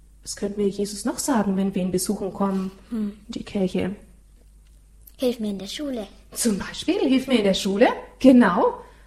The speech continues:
Speaker 1: Alles können wir ihm sagen. Einfach alles, was wir einem besten Freund sagen, das erzählen wir Jesus.
Speaker 2: Mhm.
Speaker 1: Der versteht uns ganz gut. Gut, Tabernakel, ewiges Licht. Und dann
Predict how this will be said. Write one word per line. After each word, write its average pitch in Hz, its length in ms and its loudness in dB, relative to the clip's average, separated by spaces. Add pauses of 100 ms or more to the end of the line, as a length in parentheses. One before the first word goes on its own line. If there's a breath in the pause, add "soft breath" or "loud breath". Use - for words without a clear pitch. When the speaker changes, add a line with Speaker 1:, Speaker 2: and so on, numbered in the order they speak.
(260 loud breath)
Speaker 1:
Alles - 220 -2
können 233 200 4
wir 226 120 6
ihm 226 80 4
sagen. 208 480 0
Einfach 415 480 0
alles, 359 320 2
was 294 160 2
wir 277 100 6
einem 240 180 6
besten 339 360 -2
Freund 277 340 -2
sagen, 240 400 2 (400 loud breath)
das 302 180 0
erzählen 202 400 4
wir 170 120 2
Jesus. 190 520 -6 (120)
Speaker 2:
Mhm. 262 260 -6 (220)
Speaker 1:
Der 220 100 -6
versteht 208 380 -2
uns 175 180 -8
ganz 214 240 0
gut. - 260 -10 (840 loud breath)
Gut, 302 360 10 (160)
Tabernakel, 180 580 0 (320)
ewiges 240 420 4
Licht. - 440 2 (500 soft breath)
Und 190 240 2
dann 349 160 8